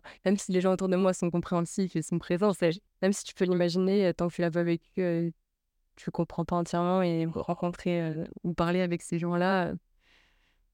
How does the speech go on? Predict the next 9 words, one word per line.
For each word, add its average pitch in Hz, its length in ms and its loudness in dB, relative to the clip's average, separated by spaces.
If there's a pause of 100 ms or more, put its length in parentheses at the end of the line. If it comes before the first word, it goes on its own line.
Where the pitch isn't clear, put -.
(160)
ça 175 140 -2
fait 165 120 -2
du 165 100 -2
bien 190 260 4
et, 156 560 0 (200)
et - 100 -4
c'est - 120 -4
intéressant. 165 640 -4
Et 170 220 -4